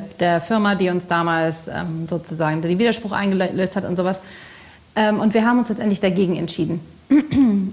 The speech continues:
weil wir gesagt haben, also die Geschichte an sich können wir erzählen, aber wir werden jetzt nicht sozusagen sagen, wer das ist und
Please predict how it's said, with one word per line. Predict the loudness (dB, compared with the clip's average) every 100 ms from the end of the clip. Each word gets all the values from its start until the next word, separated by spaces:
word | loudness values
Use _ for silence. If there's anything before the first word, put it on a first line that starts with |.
| -2
weil | 0 2 4 4
wir | 2
gesagt | 2 2 0 0
haben, | 0 2
also | 0
die | 0
Geschichte | 0 0 0 0
an | 0
sich | 0 0
können | 2 2
wir |
erzählen, | 2 0 0 2 2
aber | 2 0 0
wir | 0
werden | 2 2
jetzt | 2 2
nicht | 2 2 0
sozusagen | -4 -4 -4 0 2 2 0 -4 -6 -18 -20 _ _ _ 0
sagen, | 2 4 2
wer | 2
das | 2
ist | 2 2 2 2
und | 0